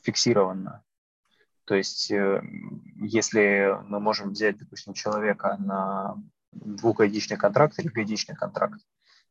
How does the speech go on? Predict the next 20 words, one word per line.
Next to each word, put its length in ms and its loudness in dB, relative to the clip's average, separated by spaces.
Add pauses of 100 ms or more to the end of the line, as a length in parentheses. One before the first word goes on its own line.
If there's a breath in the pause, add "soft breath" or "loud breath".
(160)
то 240 4
как 140 0
раз 160 6
такая 260 4
вакансия 420 -2
и 40 -4
будет 280 -2
годич-, 380 -4
годичная. 680 -6 (600)
Если 320 2
мы, 880 2
у 80 -6
нас 160 -4
политика 480 0
такая, 300 0
брать 360 2
людей 220 -4
сразу 280 2
на 140 -6
permanent 400 2